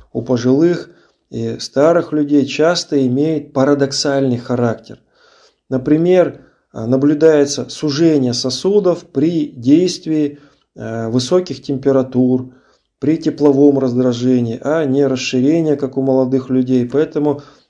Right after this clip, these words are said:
каждый раз мы говорим, что в период солнечной активности очень важно защищать,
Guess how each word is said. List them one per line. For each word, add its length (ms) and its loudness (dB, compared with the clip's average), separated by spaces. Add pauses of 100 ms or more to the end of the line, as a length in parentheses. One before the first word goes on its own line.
(180)
каждый 380 -4
раз 280 0
мы 120 -4
говорим, 400 -4
что 200 -10
в 80 -14
период 420 -2
солнечной 600 0
активности 640 -6
очень 280 -10
важно 520 0 (400)
защищать, 840 -4